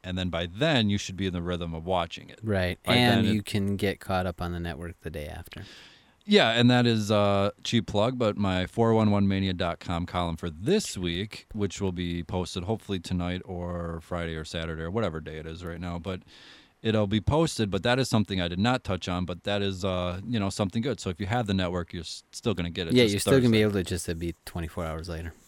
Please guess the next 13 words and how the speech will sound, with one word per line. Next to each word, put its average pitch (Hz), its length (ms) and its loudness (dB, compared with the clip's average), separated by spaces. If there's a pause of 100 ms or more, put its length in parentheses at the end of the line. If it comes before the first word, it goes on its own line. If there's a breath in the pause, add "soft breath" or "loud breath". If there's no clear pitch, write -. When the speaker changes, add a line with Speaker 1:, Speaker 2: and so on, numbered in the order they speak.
(140)
Speaker 1:
Yeah, 120 200 0
so 104 240 0
that'll 117 260 4
be 107 80 0
fine 95 400 2
for 90 540 -4
probably 90 260 -2
the 87 200 -4
international 82 600 -4
audience, 82 460 -8
if 87 120 -10
anything. 82 440 -8
Speaker 2:
Right. 87 200 0